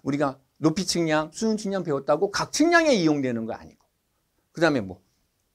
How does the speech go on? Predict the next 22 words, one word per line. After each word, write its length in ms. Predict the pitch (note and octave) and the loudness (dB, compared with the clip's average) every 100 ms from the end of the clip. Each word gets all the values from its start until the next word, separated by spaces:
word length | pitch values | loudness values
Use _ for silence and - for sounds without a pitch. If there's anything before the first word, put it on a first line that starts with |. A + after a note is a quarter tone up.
| _ _ _ _ _ _ | _ _ _ _ _ _
우리가 220 | A#2+ B2+ | -4 -2
뭐 160 | A#2 G#2 | -2 -2
그 340 | D#3 D3+ D#3 - | 4 6 4 2
위에서 320 | C#3 D#3+ F3 | 2 2 0
수평 280 | - - C4+ | -4 0 2
측량 260 | C4+ A3 F#3+ | 2 0 -2
한다고 320 | G3 F#3 D#3+ | 0 0 0
해서 180 | E3 A#3 | -2 -2
또 100 | D#4 | -4
다시 280 | A3+ F#3 E3+ | -6 -6 -6
이론, 360 | D3 F3+ G3 | 0 2 2
이론들이 640 | E3+ A3 D#4 D#4+ C#4+ B3+ | 2 4 4 2 0 0
응용되지, 680 | C#3+ D3+ D4 F4+ C#4 G#3 E3+ - | 0 2 2 0 -2 -4 -6 -2
아, 100 | B2+ - _ _ _ | -2 -4 _ _ _
써먹진 540 | - - D4 C#4+ - F#3+ | -6 -2 0 -2 -4 -10
않아. 220 | - - _ _ _ _ - | -12 -20 _ _ _ _ -8
다 380 | - F3+ G3 F#3+ | 2 4 4 2
개별 540 | - D3 E3+ - C4+ | 6 8 8 6 2
챕터라는 640 | - - - F3+ C#3 A2+ G2 | -2 -8 -8 -10 -10 -10 -14
거예요. 160 | - _ _ _ - | -20 _ _ _ -4
측량은, 520 | A3+ A#3 F3 F2 F#2 _ | 2 2 2 -4 -14 _
측량은. 400 | - D#3+ C3+ F2+ | -10 -6 -6 -8